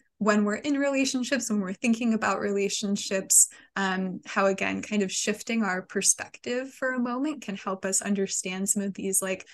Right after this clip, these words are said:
more complex concepts, <laughs> um,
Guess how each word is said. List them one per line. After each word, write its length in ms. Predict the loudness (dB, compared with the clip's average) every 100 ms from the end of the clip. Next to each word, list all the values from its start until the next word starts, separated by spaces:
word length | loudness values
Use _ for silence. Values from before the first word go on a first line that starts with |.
| -20 -20 _
more 600 | 2 2 2 0 0 -2 -8 _ _
complex 560 | -6 0 0 0 -2 -4
concepts, 1080 | -4 -2 0 0 0 -4 2 6 6 4 -2 -4 -2
<laughs> 220 | -4 -2
um, 360 | 2 6 8 8